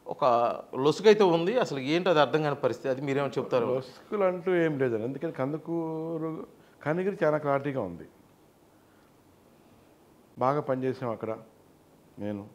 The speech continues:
Speaker 2: ఈజీగా అక్కడ అవుతుంది, గెలుస్తారు. ఇక్కడ, ఆ, కొత్త వ్యక్తికి ఇస్తే ఇబ్బంది పడతారని చెప్పేసేసి, మ్, experience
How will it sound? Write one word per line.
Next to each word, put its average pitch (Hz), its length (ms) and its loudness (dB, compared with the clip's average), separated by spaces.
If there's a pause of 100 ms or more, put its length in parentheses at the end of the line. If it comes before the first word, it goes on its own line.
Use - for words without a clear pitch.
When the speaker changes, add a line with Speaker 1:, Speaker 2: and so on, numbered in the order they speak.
(960)
Speaker 2:
ఈజీగా 139 400 -4
అక్కడ 127 180 0
అవుతుంది, 98 380 -10
గెలుస్తారు. 98 420 -10 (1500)
ఇక్కడ, 196 220 -2 (600)
ఆ, - 20 0 (560)
కొత్త 139 280 -2
వ్యక్తికి 165 420 -6
ఇస్తే - 180 -4 (120)
ఇబ్బంది 135 260 -4
పడతారని 110 380 -2
చెప్పేసేసి, 98 500 -12 (880)
మ్, - 280 -6 (100)
experience 170 460 -2